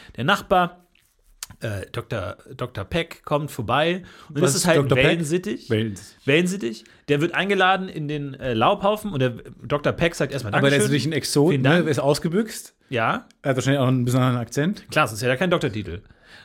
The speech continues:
Speaker 1: Äh, und, äh, ist auf, nochmal schon auf die Uni gegangen und kommt rein und, äh, dann sagen die, "Ja, kommen Sie doch rein." Und er sagt, "Signado!"
Speaker 2: Ciao!
Speaker 1: Natürlich. Und, äh, wird eingeladen in den Laubhaufen. Es ist aber stockdunkel, er schläft ein, wacht nie wieder auf.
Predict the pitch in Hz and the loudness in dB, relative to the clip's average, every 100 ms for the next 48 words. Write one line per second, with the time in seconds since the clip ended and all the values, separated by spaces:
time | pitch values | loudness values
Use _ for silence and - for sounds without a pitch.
0 | _ 156 151 165 156 135 - 156 147 160 | _ -2 0 0 -2 -4 -6 -4 -2 -2
1 | 156 147 151 139 156 131 131 156 180 151 | -2 -2 -2 -4 -6 -6 -4 -2 -2 -2
2 | 165 208 - - _ 151 139 156 147 127 | -4 -6 -14 -20 _ -8 -2 0 0 -2
3 | 139 175 196 220 _ - 151 151 151 143 | -2 -2 -6 -12 _ -2 0 2 0 -2
4 | 151 139 131 139 139 139 156 160 147 120 | -2 0 0 -2 0 -2 -2 -4 -2 -2
5 | 107 - 269 269 _ _ _ _ _ 135 | -2 -6 -6 -14 _ _ _ _ _ -4
6 | 147 147 139 143 139 139 - _ _ _ | 0 0 2 0 0 -4 -18 _ _ _
7 | _ _ _ - 294 330 269 269 262 247 | _ _ _ 0 2 4 4 4 4 4
8 | 269 226 214 208 208 202 202 107 92 156 | 4 4 4 4 6 4 0 -4 0 0
9 | 160 - - - - - - 151 156 156 | -2 -14 -20 -20 -20 -20 0 4 4 2
10 | 147 180 151 143 175 180 202 185 175 143 | -2 0 2 2 2 2 2 2 2 2
11 | 143 170 190 185 185 160 180 170 - 196 | 2 2 0 0 -4 0 2 2 2 0
12 | - 196 226 180 156 165 135 147 180 151 | 2 0 0 -2 0 -2 0 -2 0 0
13 | 147 151 127 90 78 - | -2 -2 -4 -4 -10 -20